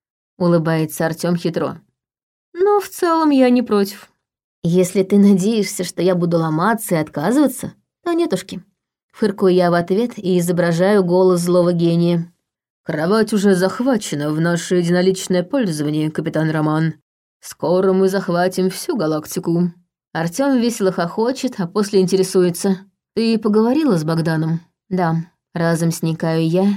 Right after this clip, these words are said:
теряя все настроение. «Сказала, что пока побуду у тебя». «Вот и славно, правильное решение», одобрительно кивает Вербицкий. «Ладно, я схожу пока в душ». Я не стала говорить Артему, что хочу завтра сходить к Надежде Степановне.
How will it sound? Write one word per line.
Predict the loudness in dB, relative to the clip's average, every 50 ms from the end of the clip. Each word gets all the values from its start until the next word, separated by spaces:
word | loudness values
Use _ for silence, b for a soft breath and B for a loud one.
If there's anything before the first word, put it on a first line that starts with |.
| -4 -6
теряя | -4 -2 0 2 2 0
все | 0 0 -2
настроение. | -2 -2 -4 -4 -2 -2 0 0 0 0 -2 -2 -4 -6 -10 _ _ _ _ _
«Сказала, | _ -4 -2 -2 0 2 2 2 2 2 0
что | 0 -2 -2
пока | 0 -2 -2 -2 -4 -2
побуду | -2 -2 -2 0 -2 0 0 0
у | -2
тебя». | -2 -4 -4 -2 -2 -2 -4 -4 -8 _ _ _ _ _ _ _
«Вот | 2 4 4 4
и | 2 0
славно, | 2 2 2 2 2 2 2 2 2 2
правильное | 2 2 2 2 4 2 4 4 4 4 4
решение», | 2 0 -2 -2 0 2 2 2 2 0 -4 -10 _ _ _
одобрительно | -4 0 0 2 2 2 2 0 0 0 0 0 0 0
кивает | 0 0 2 2 0 0 0
Вербицкий. | -2 0 0 -2 -4 -4 -8 -8 -8 -8 -8 -10 _ _ _ _ _ _ _
«Ладно, | -2 2 2 2 4 4 4 4
я | 4 4 4 4 2
схожу | 0 0 -2 0 0 0
пока | 0 -2 0 0 0 0
в |
душ». | 0 -2 -2 -4 -8 -14 _ _ _ _ _ _ _ _ _ _
Я | -2 2 2 2
не | 2 2 0
стала | -2 0 0 2 2 2 2
говорить | 2 0 0 2 2 0 0 0
Артему, | -2 -2 -2 -4 -2 0 2 2 2 2
что | 0 -2 -2 -4 -2
хочу | 0 0 -2 -2 -2 -2 -2
завтра | 0 0 0 0 0 0 -2 -4 -4
сходить | -4 -2 -2 -2 0 0 -2 -2 -2
к | -2
Надежде | -2 -2 0 0 0 0 0 -2 -4
Степановне. | -4 -6 -4 -2 -2 -2 -2 -2 -2 -2 -4 -4 -6